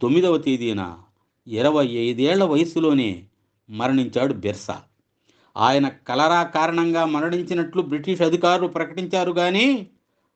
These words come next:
ఆయనను స్లో పాయిజన్ చేసి చంపారని చాలామంది అభిప్రాయం. కేవలం ఇరవై ఐదేళ్ల వయసులో ఆయన చేసిన త్యాగం, సాధించిన విజయాలు అసామాన్యమైనవి.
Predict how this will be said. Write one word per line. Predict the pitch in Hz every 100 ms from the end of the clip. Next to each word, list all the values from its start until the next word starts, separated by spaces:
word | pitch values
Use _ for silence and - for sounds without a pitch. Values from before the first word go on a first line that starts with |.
| _ -
ఆయనను | 113 120 117 110 107
స్లో | 104 - 120 135 165 170 165
పాయిజన్ | 143 147 151 143 143 143 139
చేసి | 139 139
చంపారని | - 120 131 135 131 127 117 110 101 98 _ _ _ _ _ _ 95
చాలామంది | 92 127 165 175 156 160
అభిప్రాయం. | 120 139 143 110 95 - _ _ _ _ _ _ _ _ _
కేవలం | 165 180 185 180 170 165
ఇరవై | 151 175
ఐదేళ్ల | 175 170 170 175
వయసులో | 170 175 165 180
ఆయన | 185 165 165
చేసిన | 165 170 165 160
త్యాగం, | 156 170 180 196 202 _ -
సాధించిన | 165 165 170 165
విజయాలు | 165 170 196 190 196 208 _ _
అసామాన్యమైనవి. | 120 117 196 233 220 208 185 156 120 95 98